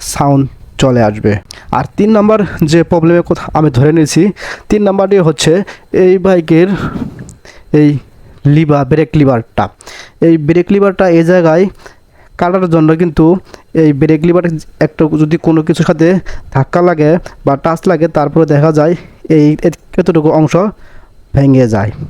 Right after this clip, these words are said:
তাই আমার কাছে এটিও প্রবলেম মনে হয়েছে।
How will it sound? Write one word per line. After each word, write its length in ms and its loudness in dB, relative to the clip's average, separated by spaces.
তাই 180 0
আমার 180 -2
কাছে 180 0
এটিও 320 2
প্রবলেম 340 2
মনে 260 2
হয়েছে। 380 -2